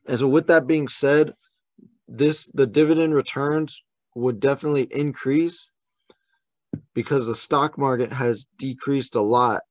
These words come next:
since December thirty-first. But if we just go back on the chart, for the nineteen thirties,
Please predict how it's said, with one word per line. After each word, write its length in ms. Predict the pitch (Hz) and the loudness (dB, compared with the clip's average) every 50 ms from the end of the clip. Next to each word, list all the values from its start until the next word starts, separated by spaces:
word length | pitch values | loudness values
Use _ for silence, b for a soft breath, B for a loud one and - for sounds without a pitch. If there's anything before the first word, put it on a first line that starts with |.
| _ _ _ _ _ - | _ _ _ _ _ -20
since 420 | - - - 123 113 101 - - | -16 -8 -6 -6 -6 -6 -8 -8
December 420 | - 113 - - 131 131 120 117 | -8 -8 -6 -4 -4 -2 0 0
thirty-first. 800 | 110 - 117 113 107 107 104 - - 117 107 98 - - - _ _ _ _ _ _ _ _ _ _ _ _ _ _ _ _ _ _ _ _ _ _ _ _ _ _ _ | 0 4 4 4 4 2 0 0 0 0 0 0 -2 -8 -14 _ _ _ _ _ _ _ _ _ _ _ _ _ _ _ _ _ _ _ _ _ _ _ _ _ _ _
But 160 | - - 113 120 | -12 -8 -6 -4
if 120 | 117 - | 0 2
we 100 | 170 165 | 4 4
just 220 | 165 165 156 - | 4 2 2 2
go 120 | - 151 135 | 2 2 2
back 280 | - 135 143 143 - | 4 2 0 0 -2
on 60 | 143 131 | -4 -6
the 60 | 113 | -6
chart, 360 | - - 127 135 139 - - b b b b b b b b _ | -6 -4 -2 -2 -2 -4 -6 b b b b b b b b _
for 100 | - 135 | -2 0
the 100 | 139 139 | 0 2
nineteen 400 | 143 156 160 147 - 170 160 127 | 0 0 -2 -2 -4 -4 -4 0
thirties, 540 | - 135 143 156 151 160 165 156 143 - | 2 4 4 6 6 6 4 4 0 -4